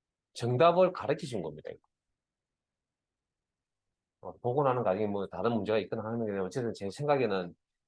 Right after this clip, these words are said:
이렇게 나왔다 그러면 이거 문제가 있습니다. 아마 금액값, 지금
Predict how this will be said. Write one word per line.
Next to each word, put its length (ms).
이렇게 280
나왔다 320
그러면 220
이거 80
문제가 240
있습니다. 260
아마 200
금액값, 560
지금 400